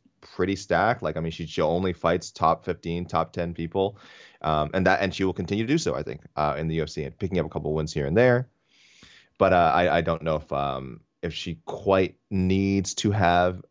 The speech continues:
an, the Otno touch, as it were, this week. So I'll go with Joanderson Brito. The guy is just super exciting, and I thought of a great matchup for him because, uh, the guy I'm about to name has had some performances that are, like, methodical.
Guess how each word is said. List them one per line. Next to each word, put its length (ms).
an, 220
the 220
Otno 420
touch, 460
as 160
it 80
were, 320
this 160
week. 260
So 100
I'll 100
go 120
with 120
Joanderson 420
Brito. 520
The 100
guy 140
is 60
just 160
super 260
exciting, 560
and 300
I 40
thought 180
of 80
a 60
great 180
matchup 260
for 120
him 200
because, 640
uh, 220
the 140
guy 160
I'm 80
about 160
to 80
name 720
has 160
had 220
some 100
performances 640
that 140
are, 200
like, 200
methodical. 1000